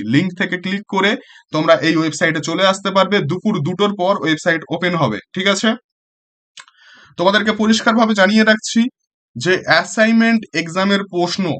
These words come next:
সবার কিন্তু আলাদা হবে, ঠিক আছে? তার আগে আরো একটি গুরুত্বপূর্ণ কথা জানিয়ে রাখি,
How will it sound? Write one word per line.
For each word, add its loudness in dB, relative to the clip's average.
সবার 0
কিন্তু -8
আলাদা 2
হবে, -4
ঠিক -4
আছে? 0
তার 4
আগে 2
আরো 0
একটি -8
গুরুত্বপূর্ণ -8
কথা -2
জানিয়ে 2
রাখি, -2